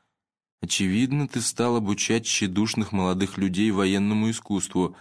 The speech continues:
а сейчас ты едешь в столицу с учеником и его отцом, богатым торговцем.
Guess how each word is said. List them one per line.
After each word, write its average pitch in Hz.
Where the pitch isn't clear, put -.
а 90
сейчас 127
ты -
едешь 107
в -
столицу 98
с -
учеником 95
и 92
его 92
отцом, 131
богатым 117
торговцем. 113